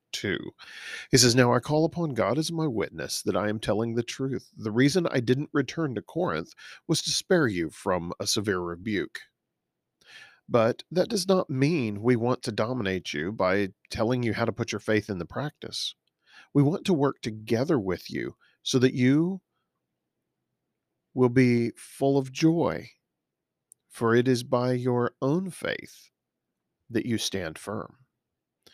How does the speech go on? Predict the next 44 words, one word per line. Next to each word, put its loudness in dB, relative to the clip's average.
And -6
then -2
as -6
we -6
move -8
into -10
chapter -4
two, 0
he -2
says, -4
"So 4
I 4
decided 0
that 2
I 2
would 4
not -2
bring 0
you 0
grief -2
with 0
another 2
painful -6
visit." -6
Now, 0
that 0
begs -2
the -8
question, -2
when -2
was -2
his -2
previous -4
painful -8
visit? -10
Well, -4
there 4
seems -4
to 0
have 0
been 0
a -2
quick -4
visit -2